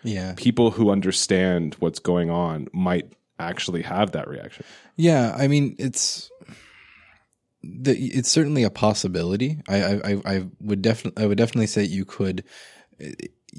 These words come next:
Speaker 1: there is value in being motivated by creating something that is beauti-, that you find beautiful and that you hope people like you will find beautiful.
Speaker 2: Right. So then the next logical step is,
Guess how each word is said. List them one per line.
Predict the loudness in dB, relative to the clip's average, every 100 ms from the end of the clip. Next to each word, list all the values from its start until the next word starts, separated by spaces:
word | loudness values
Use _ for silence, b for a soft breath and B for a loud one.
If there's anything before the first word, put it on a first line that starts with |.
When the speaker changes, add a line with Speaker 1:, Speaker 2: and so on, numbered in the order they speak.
| -20 _ _ -20
Speaker 1:
there | -4 2 4
is | 4 2
value | 2 4 6 4 2
in | 0 0
being | 0 0 0
motivated | 2 2 2 0 0
by | -2 -4
creating | -2 -2 0 -2
something | -2 -2 -2 -2 -2
that | -2 -2
is | -4 -6
beauti-, | -2 0 0
that | -4 0
you | 2 4
find | 2 0 0
beautiful | -2 -2 -2 -2 -2 -4
and | -6 -6
that | -6
you |
hope | -6 -8 -6
people | -6 -4
like | -6 -6 -6
you | -4
will | -4
find | -4 -6 -4
beautiful. | -4 -4 -2 -2 0
Speaker 2:
Right. | 0 0
So | 0
then | 2 4 2
the | 2
next | 2 0 0
logical | 0 0 -6 -4
step | 0 0 0
is, | -2 -2 -4 -10